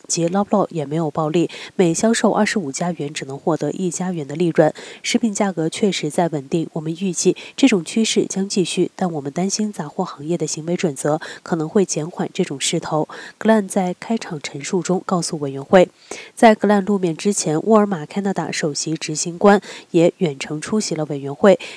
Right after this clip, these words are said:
在被问及他对公司对即将推出的食品杂货行为准则的担忧时，沃尔玛首席执行官表示，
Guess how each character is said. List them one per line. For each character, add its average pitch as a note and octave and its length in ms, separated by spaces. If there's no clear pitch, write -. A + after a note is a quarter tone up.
在 C4 160
被 B3 80
问 A#3 180
及 F3 360
他 A#3+ 140
对 A3+ 300
公 A3+ 180
司 A3+ 440
对 F#3+ 180
即 D#3 260
将 G3 220
推 G#3 220
出 A3 200
的 F3+ 160
食 - 220
品 D#3+ 220
杂 D#3 180
货 F3+ 100
行 E3 200
为 E3 100
准 D#3 180
则 D3 160
的 C#3+ 120
担 F3 200
忧 G3 160
时， D#3+ 300
沃 A#3 100
尔 A3+ 100
玛 G3 160
首 D#3 200
席 E3 160
执 E3+ 120
行 F3 140
官 F#3 160
表 E3 160
示， F#3 260